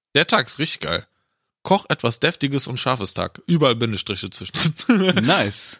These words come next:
Speaker 1: Also, also deftig wird's heute bei mir. Ich mache heute eine Lauch-Kartoffelsuppe mit Mettenden.
Speaker 2: Mhm.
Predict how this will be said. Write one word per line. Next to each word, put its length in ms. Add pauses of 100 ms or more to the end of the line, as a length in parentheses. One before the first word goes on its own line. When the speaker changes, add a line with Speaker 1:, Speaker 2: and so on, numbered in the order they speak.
(160)
Speaker 1:
Also, 340 (1300)
also 160
deftig 440
wird's 220
heute 200
bei 160
mir. 180
Ich 100
mache 140
heute 180
eine 80
Lauch-Kartoffelsuppe 920
mit 200
Mettenden. 520 (480)
Speaker 2:
Mhm. 120